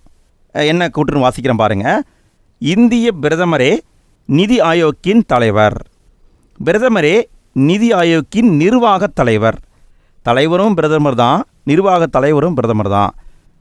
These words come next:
மத்திய அமைச்சர்கள் உறுப்பினர்கள் ஆவர். பாருங்க, இந்த மூன்று கூற்றும் சரியா, தவறா? என்ன சரி, என்ன தவறு? விடையை பார்க்கலாங்களா? கூற்று ஒன்று, மூன்று மட்டும் சரி,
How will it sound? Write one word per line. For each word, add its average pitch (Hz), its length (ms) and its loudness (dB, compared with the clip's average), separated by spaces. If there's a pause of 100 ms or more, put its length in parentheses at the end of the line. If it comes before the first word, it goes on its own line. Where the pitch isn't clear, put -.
(160)
மத்திய 185 440 -2
அமைச்சர்கள் 170 680 -2
உறுப்பினர்கள் 156 720 -2
ஆவர். 110 400 0 (640)
பாருங்க, 160 400 0 (140)
இந்த 123 120 -4
மூன்று 143 360 -2
கூற்றும் 147 300 -4
சரியா, 123 500 -4 (320)
தவறா? 120 400 0 (600)
என்ன 156 320 0
சரி, 135 240 -2
என்ன 117 180 0
தவறு? 90 380 -8 (720)
விடையை 160 260 -2
பார்க்கலாங்களா? 139 580 0 (580)
கூற்று 185 440 -2
ஒன்று, 208 540 2
மூன்று 185 480 0
மட்டும் 156 280 -4
சரி, 143 360 -2